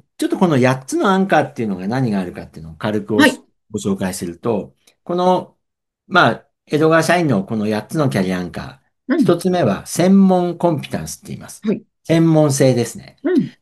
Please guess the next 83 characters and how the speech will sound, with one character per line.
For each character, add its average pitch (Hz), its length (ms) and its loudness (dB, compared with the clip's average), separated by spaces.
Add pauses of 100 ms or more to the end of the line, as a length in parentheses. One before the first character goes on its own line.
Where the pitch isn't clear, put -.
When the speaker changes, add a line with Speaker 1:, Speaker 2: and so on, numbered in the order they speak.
Speaker 1:
ら 123 80 -2
自 117 140 -2
分 185 200 4
の 185 180 4
専 175 240 0
門 175 220 -2
性 156 440 -2 (380)
に、 196 340 0
ま 156 140 -2
あ、 131 60 2
満 139 200 4
足 98 220 -2
を 82 100 -8
覚 82 180 -8
え - 20 -8
る 76 60 -10
み 71 60 -14
た 67 100 -16
い - 20 -20
な - 80 -20
こ - 80 -20
と - 100 -20
で - 80 -20
す。 240 80 0
Speaker 2:
う 254 80 4
ん。 - 180 -4 (1040)
Speaker 1:
な 175 140 2
ん 185 60 2
か 214 120 2
の 208 80 4
ス - 120 -2
ペ 127 100 2
シ - 100 -2
ャ 107 60 -2
リ 104 80 -4
ス - 60 -10
ト - 80 -10
に 76 80 -12
な 73 80 -20
る。 - 80 -20 (220)
Speaker 2:
は 175 220 -2
い。 123 240 0
Speaker 1:
で、 147 80 -2 (200)
二 202 220 -2
つ 196 120 -6
目 233 140 0
は 127 160 0
全 165 280 0
般 165 320 -4
管 160 280 -2
理 147 100 0
コ 147 140 -2
ン 135 100 -4
ピ - 80 -16
テ 85 100 -8
ン 71 60 -10
ス。 - 240 -18 (640)
え 110 80 -6
っ - 20 -12
と、 98 140 -12 (580)
こ 156 120 -2
れ 196 60 -2
は 208 120 0
何 202 240 0
か 160 80 0
っ - 80 -6
て - 80 -6
い - 20 -2
う 95 40 -10
と、 92 360 -6
組 214 140 0
織 254 240 -2
の 98 260 -2
責 139 300 -4
任 180 200 -2
あ 180 60 -2
る 127 180 -2
仕 - 140 -8
事 110 240 -4
に 104 140 -4
つ 117 120 -10
い 92 140 -6
て、 131 380 -2